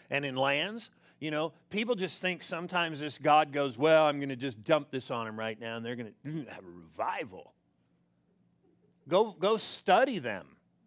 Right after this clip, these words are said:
Even what was called a healing revival during, uh, during the forties, it happened right at the close of World War Two. There was a time of distress upon the country,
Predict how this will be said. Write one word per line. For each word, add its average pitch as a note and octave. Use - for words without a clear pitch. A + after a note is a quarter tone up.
Even F#3+
what E3
was D#3
called F3
a C#3
healing F#3+
revival C3
during, C#3+
uh, C3+
during D#3
the A2+
forties, E3+
it E3
happened D#3
right E3+
at F3
the D#3+
close D#3+
of C3+
World C#3+
War C3+
Two. C3
There D3
was C3
a A#2+
time C3+
of G2+
distress E3
upon F#3
the F3+
country, F#3